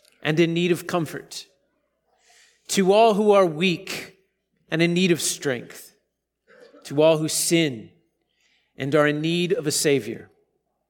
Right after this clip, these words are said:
I would like to welcome you this morning to open up your Bibles to the Epistle of John, the first Epistle of John, chapter four. First John chapter four. And there, I trust,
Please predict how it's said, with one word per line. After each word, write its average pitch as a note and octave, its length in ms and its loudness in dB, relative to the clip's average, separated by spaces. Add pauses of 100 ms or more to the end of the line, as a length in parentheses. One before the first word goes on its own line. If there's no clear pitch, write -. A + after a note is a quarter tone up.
(460)
I C#3 60 -4
would D3 120 0
like E3+ 160 2
to F3+ 80 -2
welcome E3+ 460 2
you E3 160 0
this D#3 200 -4
morning D#3 400 -2
to D3+ 220 -6
open E3+ 260 0
up E3 140 -2
your D3+ 160 0
Bibles C3+ 760 -2 (800)
to D#3+ 440 0 (160)
the D#3 120 0
Epistle F#3+ 420 2
of D3+ 100 -2
John, D3 520 0
the D3 60 -2
first F#3+ 440 -2
Epistle E3+ 400 -4
of D#3 80 -4
John, B2 440 -4 (580)
chapter C#3+ 540 0
four. C3 640 -2 (320)
First - 600 -2
John D#3 420 0
chapter D3 400 -4
four. D3 460 -2 (680)
And A#2+ 120 -10
there, E3 280 6
I D#3 60 4
trust, - 680 -2